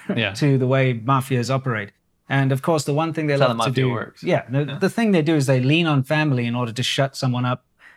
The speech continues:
Speaker 1: that, uh, they don't, uh, want speaking, you know, and that's what they do. They go after family, family in China,
Speaker 2: Mm-hmm.
Speaker 1: uh,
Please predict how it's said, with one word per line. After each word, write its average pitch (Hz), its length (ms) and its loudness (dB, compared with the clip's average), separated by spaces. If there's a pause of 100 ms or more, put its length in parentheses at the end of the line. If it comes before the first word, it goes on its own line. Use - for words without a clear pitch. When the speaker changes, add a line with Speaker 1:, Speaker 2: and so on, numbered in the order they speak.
(120)
Speaker 1:
that, 123 400 -2
uh, 131 260 2
they 143 140 0
don't, 175 580 -2
uh, 165 80 -6 (260)
want 151 540 0
speaking, 147 600 0
you 143 100 2
know, 170 260 2 (220)
and 156 160 0
that's 160 180 -4
what 170 80 -2
they 175 140 0
do. 190 160 -2
They 131 100 0
go 143 120 4
after 139 200 0
family, 160 380 0
family 139 340 2
in 127 80 4
China, 160 460 -2 (180)
Speaker 2:
Mm-hmm. 120 240 -4
Speaker 1:
uh, 131 280 4